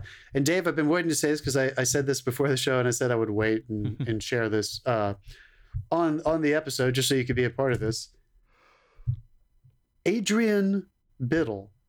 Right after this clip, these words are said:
Speaker 1: is the cinematographer. This man was a cinematographer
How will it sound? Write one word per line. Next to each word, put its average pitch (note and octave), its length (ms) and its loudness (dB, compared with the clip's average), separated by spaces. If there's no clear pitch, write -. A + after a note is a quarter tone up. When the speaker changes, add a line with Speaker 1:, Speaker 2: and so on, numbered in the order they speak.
Speaker 1:
is B2+ 120 0
the B2+ 80 2
cinematographer. D3 880 0
This C#3+ 300 0
man E3 500 2
was C3 180 2
a D3+ 160 0
cinematographer C#3+ 880 0